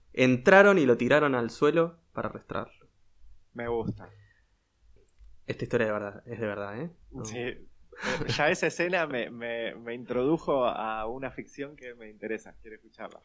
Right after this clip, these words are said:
Speaker 2: pero sé que no es
Speaker 1: Sí.
Speaker 2: ficción, o sea que
Speaker 1: No es ficción, pero no es una historia común y corriente de un youtuber. Es la historia de un blog, pero también es la historia de cómo un corredor de bolsa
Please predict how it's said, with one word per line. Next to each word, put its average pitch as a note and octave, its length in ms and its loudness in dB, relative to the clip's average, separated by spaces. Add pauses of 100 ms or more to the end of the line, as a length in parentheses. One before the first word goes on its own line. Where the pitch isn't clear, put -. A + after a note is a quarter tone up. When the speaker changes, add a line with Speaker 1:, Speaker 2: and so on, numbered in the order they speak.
Speaker 2:
pero G#2 240 -6
sé A#2 160 -8
que A#2 100 -4
no A2 100 2
es A2 40 -2
Speaker 1:
Sí. G2 60 -8
Speaker 2:
ficción, A2 360 -8
o F#2+ 80 -10
sea G2 220 -16
que F2+ 200 -18 (200)
Speaker 1:
No A#2+ 320 2
es B2+ 60 0
ficción, C3+ 640 0 (360)
pero F#3 480 8
no B2+ 380 6
es C#3+ 180 2
una C3 140 2
historia A#2 280 4
común A2 200 0
y G#2+ 40 -2
corriente A2 460 0
de G#2+ 140 0
un A2 60 -2
youtuber. A#2+ 580 0 (1080)
Es G#3+ 200 6
la E3 100 8
historia E3+ 360 6
de C3 60 8
un A#2 120 4
blog, D#3+ 400 4 (560)
pero C#3 260 8
también C#3+ 640 2
es C3 140 -2
la C3+ 80 0
historia A#2+ 600 2
de A#2 200 -2
cómo E3 200 2
un D#3 100 2
corredor B2+ 480 6
de D3 80 6
bolsa G3 640 4